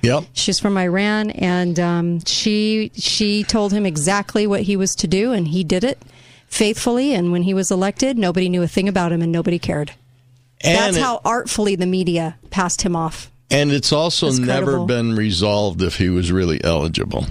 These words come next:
Speaker 2: Yeah, which
Speaker 1: It's really never been
Speaker 2: he's not.
Speaker 1: resolved. It's been denied,
Speaker 2: Mm-hmm. His
Speaker 1: but
Speaker 2: mother,
Speaker 1: not resolved.
Speaker 2: his mother reportedly was a, uh, C I A agent, and, uh, his grandfather worked with the C I A.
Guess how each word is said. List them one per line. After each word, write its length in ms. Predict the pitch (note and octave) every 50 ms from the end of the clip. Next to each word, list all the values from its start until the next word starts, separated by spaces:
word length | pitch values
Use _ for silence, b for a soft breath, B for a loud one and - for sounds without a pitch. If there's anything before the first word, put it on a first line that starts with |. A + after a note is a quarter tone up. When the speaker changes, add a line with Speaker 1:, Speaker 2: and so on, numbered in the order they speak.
| - -
Speaker 2:
Yeah, 300 | - G#3 G#3 D#3+ D3 - - - - - - - -
which 320 | - G#3 G#3 - - - -
Speaker 1:
It's 160 | A2 - -
really 320 | A2+ B2+ E3 F#3+ G3+ F#3
never 300 | D#3+ D3+ D3+ D3 C3 C3+
been 240 | A#2+ A2+ B2+ B2 A2+
Speaker 2:
he's 240 | A2 G2+ G2 F#2+ F#2+
not. 100 | F#2+ D#2
Speaker 1:
resolved. 280 | C#2 A#1 A1+ F#2 - - B B B B B B
It's 160 | C3+ C3 C#3+
been 200 | - D3+ C3+ C3
denied, 520 | A2+ B2+ A#2+ B2+ C#3 C#3+ C#3 - G3+ G3+ G3
Speaker 2:
Mm-hmm. 400 | G3+ G3+ G#3 A3 A3+ A3+ A#3 A#3
His 220 | G3+ A#3+ A3 -
Speaker 1:
but 80 | A#2 A#2
Speaker 2:
mother, 260 | - - - - -
Speaker 1:
not 60 | -
resolved. 400 | - G#2 F2+ F2 D2 - - -
Speaker 2:
his 240 | A3+ A3+ A3+ G3 G3+
mother 340 | G3+ A3 B3+ D4 D#4+ C#4 G#3+
reportedly 640 | G3 F#3+ F3+ - - G3+ G3 F3+ F#3 E3+ F3+ F3+ F3
was 200 | F3+ F3+ E3 E3+
a, 180 | F3+ F3 F3 F3+
uh, 240 | - F3+ F3 F3 E3+
C 260 | - - A#3+ G#3 F#3
I 80 | F3
A 140 | F3 F#3 A3 A#3+
agent, 580 | - F#3 E3 E3 - - G3+ A#3+ C#4+ C#4+ - B B B B B B B B B B -
and, 460 | - F#3+ G3 G3 F#3+ F#3+ F#3+ F3 F#3
uh, 300 | F#3+ F#3+ F#3 F#3 F#3 F#3
his 200 | E3 G3+ F#3+ D#3+
grandfather 720 | - - G3+ G3+ G#3+ B3 C4 - - G#3 G3 F3+ F#3 F3
worked 220 | E3 F3 E3 - -
with 100 | F3 -
the 60 | G3+
C 220 | - - F3 F3 E3+
I 80 | E3+
A. 300 | E3 D#3+ D3+ D3+ F#3 C4